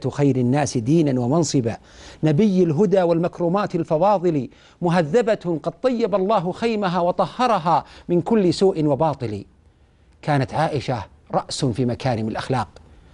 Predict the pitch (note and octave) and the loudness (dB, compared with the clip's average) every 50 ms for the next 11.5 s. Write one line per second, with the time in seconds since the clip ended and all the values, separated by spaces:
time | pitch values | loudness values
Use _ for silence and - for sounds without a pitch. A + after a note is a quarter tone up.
0 | - - - - - D#3+ D#3+ F#3 G3+ F#3 E3+ D#3 D3+ D3 C#3+ - E3+ E3 D#3 C3 | -20 -20 -8 -2 0 2 4 4 4 2 2 2 2 2 0 0 -2 -2 0 -2
1 | G2+ - - - - - - A#3+ B3+ B3+ G#3+ F#3 - - D#3 C#3 - - D#3 E3+ | -4 -6 -12 -18 -14 -4 0 2 4 4 4 2 0 -2 -6 -4 -2 0 2 2
2 | F3 F3 - D#3+ D3+ C#3+ C3+ - - C#3+ C#3 D3+ D#3+ D#3 B2 G2+ - - - - | 2 2 0 0 -2 -2 -2 -2 -2 -2 0 2 2 2 0 0 -4 -10 -18 -20
3 | - - - _ _ - _ _ _ - - D#3 F3 F3+ E3 - D3+ C3 C3+ C3+ | -20 -20 -20 _ _ -20 _ _ _ -8 -2 0 0 0 0 0 -2 -2 -2 0
4 | C3+ C3+ D#3 D3+ B2+ B2 - C#3 C3+ D3 D3 C3 A#2 B2 C3+ A#2 A2 A#2+ A#2 - | 0 0 0 0 -2 -2 -4 -4 -2 -2 -2 -2 0 0 -2 -2 -2 -4 -6 -8
5 | - _ _ _ - _ - - - _ - D3 E3+ G#3+ A#3+ A3+ A3 F3 F3 F3 | -12 _ _ _ -20 _ -20 -20 -20 _ -4 0 0 2 2 0 0 0 2 2
6 | E3 E3 G#3 G3+ D#3 F3+ D#3+ D#3+ D3+ D3 D3+ C#3+ - G3 F#3+ F3 E3+ E3 E3+ F#3 | 2 2 2 0 2 0 0 2 0 0 -2 -2 -2 -4 -2 -2 0 0 0 0
7 | E3+ C#3 D#3 C#3+ - F3+ E3+ D#3+ D#3+ F3 F#3 E3 D#3 D#3 D3 D#3+ F#3 F#3+ D#3+ E3 | 0 -2 -2 -4 -4 -2 -2 0 0 0 0 0 0 -2 -2 0 0 0 0 0
8 | E3 E3 - - G#3 G3+ F#3 F3 E3 E3 - - G3+ - - F#3 F3 E3+ E3+ - | 0 0 0 0 0 0 2 2 0 0 -2 -4 -6 -4 -2 -2 -2 -2 -2 -2
9 | G3 F3+ E3 E3 D#3+ D3+ D#3+ D3 F3 G#3+ A3 G#3+ F#3+ G3+ F3+ - G3+ F3+ D#3 C3+ | 0 0 0 0 0 0 0 0 2 2 2 2 2 2 2 2 2 2 2 2
10 | - - A#2+ A#2 - - - _ - _ _ - _ _ _ _ _ _ - - | 0 -4 -6 -6 -8 -12 -20 _ -20 _ _ -20 _ _ _ _ _ _ -8 -4
11 | - E3+ - A3 A3+ G3+ F#3+ F#3+ G3 | -4 -2 0 2 2 4 2 2 0